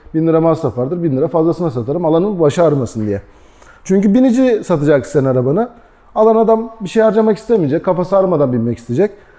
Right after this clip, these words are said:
Bu arada şöyle göstereyim. Ee, hani söylüyorum, inanmayan arkadaşlar için bizim arabalarımız, sattığımız arabaların tamamının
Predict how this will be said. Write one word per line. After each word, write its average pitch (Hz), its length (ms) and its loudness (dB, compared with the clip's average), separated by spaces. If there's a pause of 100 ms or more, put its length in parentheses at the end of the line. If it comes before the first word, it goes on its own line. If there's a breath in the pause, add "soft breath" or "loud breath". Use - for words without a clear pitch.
(180 soft breath)
Bu 165 140 2
arada 220 200 2
şöyle 214 240 2
göstereyim. 208 500 0 (720 soft breath)
Ee, 143 720 4
hani 165 200 2
söylüyorum, 220 580 4
inanmayan 175 360 2
arkadaşlar 180 540 2
için 226 320 -2
bizim 202 260 0 (160)
arabalarımız, 165 540 2
sattığımız 170 420 0
arabaların 180 380 4
tamamının 185 500 0